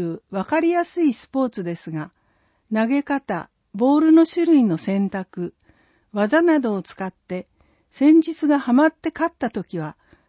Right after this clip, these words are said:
とても楽しいスポーツです。応援してくれる皆さんへ。コート上では一人でプレーしますが、障害のある私たちは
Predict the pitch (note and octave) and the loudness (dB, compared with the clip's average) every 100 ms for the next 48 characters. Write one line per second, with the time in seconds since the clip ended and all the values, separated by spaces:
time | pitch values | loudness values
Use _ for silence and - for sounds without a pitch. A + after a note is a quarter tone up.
0 | _ - F3+ C#4+ D#4+ E4+ F4 F4 - F4 | _ -10 0 4 6 4 2 2 0 -2
1 | D4+ - G3 F3+ - D3 C3 - - _ | -4 -6 -6 -6 -8 -14 -14 -16 -20 _
2 | _ _ _ _ _ _ _ _ _ _ | _ _ _ _ _ _ _ _ _ _
3 | _ _ _ _ _ _ _ _ C4+ D#4 | _ _ _ _ _ _ _ _ 6 8
4 | E4+ E4+ F4 - E4 D#4+ D#4+ D#4 D4+ D4 | 10 10 8 4 -2 -2 0 4 8 8
5 | C#4 C4+ A3 F#3 E3 C#3+ - _ _ _ | 6 2 -2 -4 -4 -6 -10 _ _ _
6 | _ _ _ _ _ _ _ _ _ _ | _ _ _ _ _ _ _ _ _ _
7 | _ _ _ - D4+ E4 E4+ E4 E4 E4 | _ _ _ -2 0 0 0 0 0 0
8 | D#4 C#4 G3+ - _ _ - - F4+ F#4+ | 0 0 -2 -6 _ _ -20 -4 0 0
9 | D#4+ A3+ C4 B3+ A#3 - F3 E3+ - E3+ | 0 -2 0 0 0 -2 -4 -4 -6 -10
10 | D#3 - _ _ _ _ _ - D4+ D#4+ | -10 -12 _ _ _ _ _ -2 2 2
11 | E4 D#4+ E4 D#4+ D4+ C4 F#3 F3+ A3 - | 2 4 6 6 4 0 -2 -4 -6 -6
12 | F#3+ - E3 D#3+ | -10 -10 -10 -10